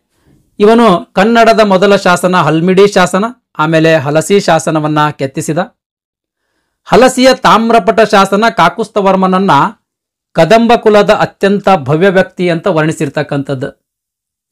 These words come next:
ನೆಕ್ಸ್ಟ್ ಕರ್ನಾಟಕದ ಅತಿ ಪ್ರಾಚೀನ ದೇವಾಲಯವಾಗಿರ್ತಕ್ಕಂಥ ಪ್ರಣವೇಶ್ವರ ದೇವಾಲಯವನ್ನ ನಿರ್ಮಿಸಿದ. ಕಾಕುಸ್ಥ ವರ್ಮನಿಗೆ ಧರ್ಮರಾಜ, ಧರ್ಮ ಮಹಾರಾಜ ಅಂತ ಕಿಸಿಂದೇಳಿ ಬಿರು-, ಬಿರುದುಗಳಿದ್ದು ಸ್ನೇಹಿತರೆ. ಈ ಕಾಕುಸ್ಥ ವರ್ಮನ ನಂತರ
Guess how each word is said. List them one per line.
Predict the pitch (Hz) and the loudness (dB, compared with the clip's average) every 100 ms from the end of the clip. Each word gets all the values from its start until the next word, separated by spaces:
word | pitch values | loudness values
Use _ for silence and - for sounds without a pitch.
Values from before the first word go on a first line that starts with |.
| _ _ _ _ 196 | _ _ _ _ -2
ನೆಕ್ಸ್ಟ್ | 220 - 190 180 _ _ | -2 2 2 0 _ _
ಕರ್ನಾಟಕದ | - 160 214 240 233 226 214 | -4 0 2 2 2 0 0
ಅತಿ | 175 - 226 233 | 0 -4 -4 -4
ಪ್ರಾಚೀನ | - 175 175 214 220 214 | 0 0 0 -2 0 0
ದೇವಾಲಯವಾಗಿರ್ತಕ್ಕಂಥ | 175 185 196 190 185 175 165 156 170 175 160 180 | 0 2 2 2 2 0 -2 -6 -6 -6 -6 -2
ಪ್ರಣವೇಶ್ವರ | 180 175 151 180 208 208 190 | -2 -2 0 2 2 2 0
ದೇವಾಲಯವನ್ನ | 180 151 160 160 160 156 151 156 151 139 _ _ | 0 0 2 2 2 0 0 0 -2 -6 _ _
ನಿರ್ಮಿಸಿದ. | 147 151 156 156 156 180 - _ _ _ _ _ - | -6 -4 -2 -4 -4 -6 -8 _ _ _ _ _ -2
ಕಾಕುಸ್ಥ | 151 170 233 - | -2 0 -2 2
ವರ್ಮನಿಗೆ | 220 214 220 220 170 226 - - 127 | 4 4 2 0 0 -2 -8 -16 -4
ಧರ್ಮರಾಜ, | 160 190 202 196 190 190 214 | -2 2 2 2 2 2 2
ಧರ್ಮ | 156 170 185 | 2 0 0
ಮಹಾರಾಜ | 180 151 151 170 185 170 | 0 0 2 2 2 2
ಅಂತ | 165 165 156 | -2 -4 -8
ಕಿಸಿಂದೇಳಿ | 147 156 180 202 | -10 -4 -2 -2
ಬಿರು-, | 143 156 170 | -2 -4 -4
ಬಿರುದುಗಳಿದ್ದು | 139 156 175 170 156 139 143 | -4 -2 0 2 0 0 -2
ಸ್ನೇಹಿತರೆ. | - 143 131 139 - _ _ _ _ _ _ _ _ _ - | -2 -6 -6 -10 -12 _ _ _ _ _ _ _ _ _ -2
ಈ | 196 | -2
ಕಾಕುಸ್ಥ | 214 165 156 - 233 - 233 | 0 2 0 -2 -10 -2 0
ವರ್ಮನ | 190 190 190 185 | 0 0 0 0
ನಂತರ | 185 175 160 | 0 -2 -2